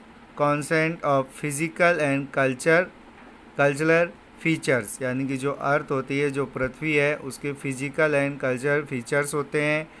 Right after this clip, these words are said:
यानी कि भौतिक और सांस्कृतिक उसके फीचर्स हैं। They are different from one place to another, ये जो एक स्थान से दूसरे स्थान पर ये बदलते रहते हैं।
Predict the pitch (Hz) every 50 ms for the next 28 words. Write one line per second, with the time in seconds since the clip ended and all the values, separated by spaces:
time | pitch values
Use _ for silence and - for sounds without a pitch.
0 | - - - - 131 131 131 139 135 143 139 127 123 120 123 131 131 - 160 156
1 | - 143 135 131 131 - 123 123 127 131 - - 143 131 123 - 147 143 131 135
2 | 143 135 127 - - - - - - - - 135 127 123 - - 143 139 135 127
3 | 127 - - - - - - - - - - 135 131 127 - 160 151 151 147 143
4 | 165 156 160 165 165 - - - - - - - 131 127 139 165 175 180 170 165
5 | 160 160 156 147 131 123 139 135 - - - 156 165 165 175 180 175 160 - -
6 | - - - - - - - - - - - - - 151 151 147 147 147 147 147
7 | 147 135 127 135 156 165 170 180 185 165 - - 143 143 147 151 151 147 - -
8 | - 151 151 160 165 - - 139 135 135 135 139 139 131 135 123 113 101 98 -
9 | - - - - - - - 127 135 143 143 143 139 - - - - - - -
10 | - 139 147 - 156 156 156 165 165 160 156 143 - - 139 139 143 147 135 147
11 | 143 127 127 139 143 - 170 160 156 151 147 - - 143 139 135 139 135 - 143
12 | 139 143 139 135 - 127 123 127 123 113 104 120 120 120 127 127 131 139 165 160
13 | 160 156 151 139 - 165 156 156 156 160 170 180